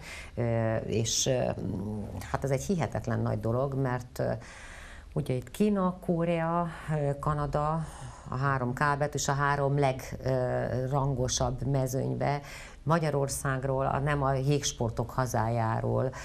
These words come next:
ö, eljutni, az valami elképesztő teljesítmény. Úgyhogy gratulálok mind a kettőtöknek.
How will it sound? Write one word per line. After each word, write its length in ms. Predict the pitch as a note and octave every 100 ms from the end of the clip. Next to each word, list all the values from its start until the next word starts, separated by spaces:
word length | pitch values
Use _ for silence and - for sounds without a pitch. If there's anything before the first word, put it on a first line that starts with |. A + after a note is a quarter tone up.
| - -
ö, 80 | - G1+ - - - - -
eljutni, 440 | C3 C3 C3 C3+
az 120 | B2
valami 320 | A#2 B2 B2 A#2+
elképesztő 720 | B2+ A#2 A2+ G#2 - F#2+ -
teljesítmény. 1000 | F#2 F#2 F2 F2 - F#2 - - G#2 A2+ G#2+
Úgyhogy 220 | B2 A#2+
gratulálok 560 | B2 A#2+ A2+ A2+ A#2 A#2
mind 160 | A#2
a 60 | A2+
kettőtöknek. 680 | A#2 A2+ C3 B2+ B2 A#2